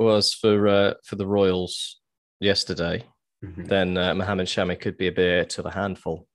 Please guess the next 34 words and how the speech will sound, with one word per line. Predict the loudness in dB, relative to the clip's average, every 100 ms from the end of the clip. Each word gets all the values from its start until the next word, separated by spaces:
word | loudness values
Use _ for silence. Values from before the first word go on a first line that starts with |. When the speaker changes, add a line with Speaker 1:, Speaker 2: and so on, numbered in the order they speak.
| -10
Speaker 1:
in | -8
that | -6
power | -4 -4
play. | -4 -4
So | 0 4 6
we'll, | 8 8
um, | 6 4
t-, | 4 4
I | 4
think | 4
the, | 2 0 -4
the | -2
toss | 2 2 0 -2
will | -4
be | 2 2 2 0 -10 -20 -20 -20 -20 -4
fairly | 2 4 6 4 2
important | -2 0 -2 0 -4 -4 -4
as | -4 0
well. | 2 2 0 -4 -4
And | 0 2 0 -2 -6 _ _
on, | 4 6 6 8
um, | 8 6 4 0
I | 2
mean, | 4
on | 6 6
Rashid, | 6 4 4 4 4 2 -2
my, | 0 4 4 4 2
my | 2 2
thoughts | 2 0 0
are | 2 2 0 0
very | 2 2
similar | 0 -4 -6
to | -8
you. | -10 -10